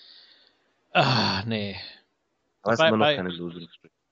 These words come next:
Speaker 1: Nein, aber bei aller Liebe zu Lucha Underground, das, nee, das können die nicht ernst meinen.
Speaker 2: Wieso? Das ist doch aber perfekt, P J Black jetzt hier mit in diese Story reinzubringen zwischen Jack Evans und Drago.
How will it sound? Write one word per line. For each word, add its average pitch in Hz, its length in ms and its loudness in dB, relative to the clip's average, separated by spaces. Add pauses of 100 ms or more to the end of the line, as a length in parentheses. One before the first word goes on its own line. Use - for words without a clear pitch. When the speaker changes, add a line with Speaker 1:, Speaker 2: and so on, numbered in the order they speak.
(260)
Speaker 1:
Nein, 135 600 0
aber 131 240 -2
bei 139 220 -2
aller 151 200 0
Liebe 147 280 -2
zu 139 140 -8
Lucha 135 360 -4
Underground, 127 580 -4
das, 104 280 -14 (520)
nee, 98 340 -8 (240)
das 127 180 -8
können 143 280 -2
die 151 120 0
nicht 135 160 0
ernst 127 420 -6
meinen. 95 300 -8 (680)
Speaker 2:
Wieso? 143 320 -10
Das 139 160 -4
ist 127 160 -6
doch 135 60 2
aber 123 180 2
perfekt, 131 520 -4
P 123 100 -2
J 120 220 2
Black 127 220 -2
jetzt 123 180 -8
hier 120 180 -2
mit 120 200 -2
in 120 140 -4
diese 117 200 -8
Story 117 440 -2
reinzubringen 101 960 -2
zwischen - 320 -12
Jack - 200 -8
Evans 87 320 -4
und 78 220 -8
Drago. 73 380 -12